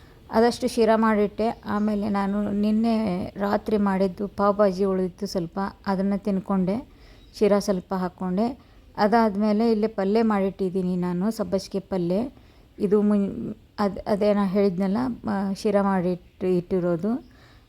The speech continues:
ಆಮೇಲೆ ಇದು ನಿನ್ನೆ ರಾತ್ರಿ ಉಳಿದಿದ್ದು ಸ್ವಲ್ಪ ಭಾಜಿ ಇದೆ, ಪಾವ್ ಭಾಜಿದು ಭಾಜಿ. ಆಮೇಲೆ ಮಧ್ಯಾಹ್ನಕ್ಕೆ ಮಾಡಬೇಕು ಅಂತ ಚಪಾತಿ ಹಿಟ್ಟು ಕೂಡ ನಾನು, ಆ, ನಾದಿಟ್ಟಿದ್ದೀನಿ. ತೋ, ಇದಿಷ್ಟು ನಂದು ಬೆಳಗ್ಗೆದ್ದು.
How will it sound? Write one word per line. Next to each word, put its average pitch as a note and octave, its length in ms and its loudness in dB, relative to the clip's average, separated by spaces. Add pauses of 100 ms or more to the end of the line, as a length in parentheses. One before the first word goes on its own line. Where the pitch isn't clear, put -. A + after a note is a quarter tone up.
ಆಮೇಲೆ G#3+ 480 2
ಇದು G#3+ 440 0
ನಿನ್ನೆ G#3 380 0
ರಾತ್ರಿ G3 320 -2
ಉಳಿದಿದ್ದು F#3+ 460 0
ಸ್ವಲ್ಪ A3 360 -6 (540)
ಭಾಜಿ G3 320 2
ಇದೆ, F#3+ 180 2
ಪಾವ್ F3+ 280 -6
ಭಾಜಿದು F3 440 0
ಭಾಜಿ. G3+ 580 -6 (720)
ಆಮೇಲೆ G#3+ 360 6
ಮಧ್ಯಾಹ್ನಕ್ಕೆ G#3+ 560 2
ಮಾಡಬೇಕು G3 400 -2
ಅಂತ F#3+ 260 -2 (640)
ಚಪಾತಿ G#3 380 2
ಹಿಟ್ಟು G#3 320 -2 (460)
ಕೂಡ G#3 280 -2
ನಾನು, A#3 520 0 (500)
ಆ, G3 240 -4
ನಾದಿಟ್ಟಿದ್ದೀನಿ. G3 1080 0 (580)
ತೋ, G3+ 240 -2
ಇದಿಷ್ಟು A3 680 0
ನಂದು G#3+ 320 2
ಬೆಳಗ್ಗೆದ್ದು. F#3 1080 0